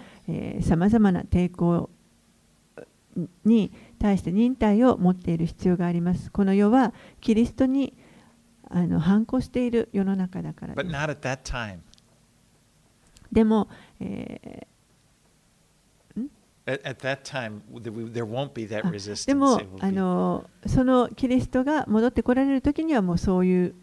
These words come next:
Speaker 1: ことはありません。
Speaker 2: Tw-、at the end of twelve, it says, "If we deny him, he will also deny us."
Speaker 1: また十二節の後半には、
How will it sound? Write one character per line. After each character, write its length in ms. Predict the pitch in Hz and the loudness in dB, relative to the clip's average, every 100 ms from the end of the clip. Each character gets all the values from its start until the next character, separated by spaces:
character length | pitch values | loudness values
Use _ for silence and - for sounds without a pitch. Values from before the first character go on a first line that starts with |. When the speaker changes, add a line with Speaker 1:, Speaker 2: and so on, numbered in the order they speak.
| - | -6
Speaker 1:
こ 120 | 196 | -2
と 120 | 202 | 0
は 220 | 175 - - _ - | 0 -2 -10 _ -8
あ 80 | |
り 100 | 175 | -6
ま 140 | 165 156 | -4 -6
せ 140 | - | -8
ん。 160 | 160 180 - _ - - _ _ _ _ _ _ _ | -10 -12 -16 _ -20 -20 _ _ _ _ _ _ _
Speaker 2:
Tw-、 180 | - - - - | -12 -12 -12 -10
at 160 | 139 | -6
the 80 | 127 | -2
end 200 | 123 135 | -2 -2
of 40 | |
twelve, 340 | 117 - 127 117 | -6 -2 -2 -2
it 20 | |
says, 260 | - 117 117 | -6 -6 -6
"If 80 | |
we 120 | 120 120 | -6 -4
deny 420 | 123 127 143 147 | -2 0 0 0
him, 100 | 135 | -4
he 240 | - 147 | -4 -4
will 180 | 135 135 | 0 0
also 420 | - 135 135 131 | 2 0 0 -4
deny 560 | 113 120 110 113 110 107 | -4 -4 -2 -2 -2 -6
us." 640 | - 110 92 - - - - _ _ _ _ _ _ - _ _ _ _ _ _ | -6 -8 -6 -6 -4 -6 -10 _ _ _ _ _ _ -20 _ _ _ _ _ _
Speaker 1:
ま 100 | 196 | 0
た 120 | 196 190 | 0 2
十 140 | 226 | 2
二 120 | 240 | 2
節 240 | 233 220 190 | 2 0 2
の 240 | 180 - | 2 2
後 120 | - | 0
半 240 | 202 208 202 | 2 2 2
に 100 | 202 | 0
は、 260 | 240 208 | -2 -4